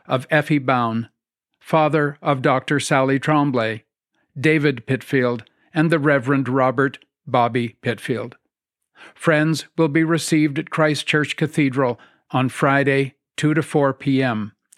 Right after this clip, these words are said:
Funeral service will be held Saturday, one P M. He will be sorely missed.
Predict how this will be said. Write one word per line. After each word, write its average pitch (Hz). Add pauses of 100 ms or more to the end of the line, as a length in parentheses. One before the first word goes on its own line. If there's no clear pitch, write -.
(380)
Funeral 160
service 113 (160)
will 139
be 143
held 139
Saturday, 120 (320)
one 151
P 123
M. 104 (580)
He 165
will 139 (160)
be 139
sorely 120
missed. 123